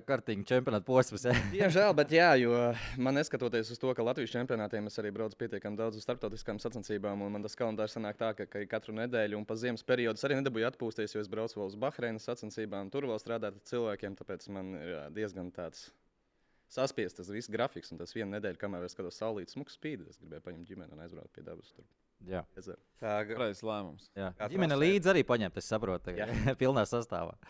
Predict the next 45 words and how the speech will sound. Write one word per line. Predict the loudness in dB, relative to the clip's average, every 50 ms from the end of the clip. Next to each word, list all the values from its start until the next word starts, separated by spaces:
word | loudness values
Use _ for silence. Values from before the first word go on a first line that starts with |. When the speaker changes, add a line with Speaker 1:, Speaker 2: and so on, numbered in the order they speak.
| -18 -18 -18 -18 -16 -14
Speaker 3:
Tā | -14 -10
trasē | -4 -4 -4 -4 -2 -4 -4 -2
tā | -4 -6 -6 -6
arī | -4 -4 -4 -4
mājās, | -2 -2 -2 -2 -4 -6 -6 -8
jā, | -8 -8 -8
kartiņas | -12 -12 -10 -10 -10 -10 -8 -8
Speaker 1:
Jā. | -8
Speaker 3:
nedod | -6 -6 -6 -6 -6
atpūsties, | -8 -6 -10 -12 -12 -12 -12 -14 -14 -14 -16 -16
un, | -14 -12 -12 -12
eh, | -12 -12 -12 -12 -14 -16 _ _ _ _ _ _ _ _ _ -16 -14
tie | -12 -12 -12 -12 -16 _ _ _ _ _ _
kalendāri | -6 -6 -4 -4 -4 -6 -8 -8 -8 -8 -10
ir | -10
diezgan, | -12 -12 -12 -10 -12 -10 -10 -10
eh, | -10 -10 -12 -12 -14 -16 _ _ _ _ _ -18
saspringti. | -18 -14 -14 -14 -14 -14 -18 _ _ _ _ -4
Speaker 1:
Eh, | 0 2 4 6
vēl | 6 6 4
kamēr | 4 4 4 4 2
es | 2 2
neaizmirstu, | 4 6 6 6 6 6 4 2 0 0 2 2 2 4
eh, | 4 4 4 4 4 4 4
man, | 2 2 4 4 4 4 4
eh, | 4 4 4 4 6
Elvijam | 6 6 6 6 4 4
pēdējais, | 4 2 2 4 4 2 2 0 0 2
eh, | 4
jautājums | 4 4 4 4 2 2 2
par, | 0 0 0
par | 2 0 0 0
trasi | 0 -2 0 2 2 2 2 0 -2 -4
pašu, | 2 6 6 6 6 4 0 2 4 6 6 6 4
eh, | 4 4
tā | 2 2 2
trīs | 2 0 0 0 0
trīs | -2 -2 0
trīs | 0 0 0 2 2 2
vēl, | 2 2 2 _
pirms | 0 0 0 0
mēs | 0 -2 2 4
pārējām | 4 4 4 4 2
uz | 2
Madonu. | 2 2 2 4 4 4 4 2 2 -2 -4